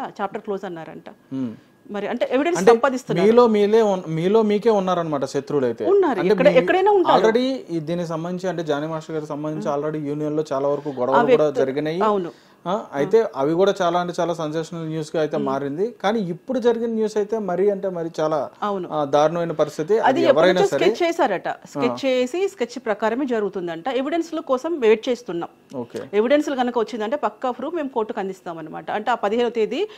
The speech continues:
Speaker 1: వేరే వాళ్ళు రికార్డు చేశారట.
Speaker 2: ఓకే.
Speaker 1: So అవన్నీ కూడా ఆ వ్యక్తులు ఎవరు, ఎందుకు
Speaker 2: మ్మ్.
Speaker 1: పార్టీ చేసుకొని మాట్లాడారు, ఎవరో ఒకరు కొంతమంది ఉంటారు కదండి రికార్డు చేసే
Speaker 2: మ్మ్.
Speaker 1: పిల్లలు, తొంటరి పిల్లలు ఎవరో ఉంటారు.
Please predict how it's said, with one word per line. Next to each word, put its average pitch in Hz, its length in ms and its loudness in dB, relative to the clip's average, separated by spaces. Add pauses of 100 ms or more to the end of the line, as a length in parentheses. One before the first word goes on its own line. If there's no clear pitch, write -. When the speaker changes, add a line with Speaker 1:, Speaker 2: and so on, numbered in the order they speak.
(140)
Speaker 1:
వేరే 220 160 2
వాళ్ళు 247 200 0
రికార్డు 226 320 -6
చేశారట. - 680 -16
Speaker 2:
ఓకే. 120 280 -6 (240)
Speaker 1:
So 262 40 -4
అవన్నీ 240 440 0
కూడా 247 180 0
ఆ 220 60 2
వ్యక్తులు 214 340 -2
ఎవరు, 170 200 -6 (220)
ఎందుకు 233 220 -2
Speaker 2:
మ్మ్. 233 100 -8
Speaker 1:
పార్టీ 214 300 0
చేసుకొని 208 280 -4
మాట్లాడారు, 170 600 -8
ఎవరో 208 180 -2
ఒకరు 277 140 -4
కొంతమంది 247 260 -4
ఉంటారు 247 240 -4
కదండి 196 240 -6
రికార్డు 220 300 -6
చేసే 208 160 -2 (340)
Speaker 2:
మ్మ్. 135 240 -6 (120)
Speaker 1:
పిల్లలు, 240 200 -2
తొంటరి 220 300 -4
పిల్లలు 220 180 -2
ఎవరో 202 140 -2
ఉంటారు. 175 380 -8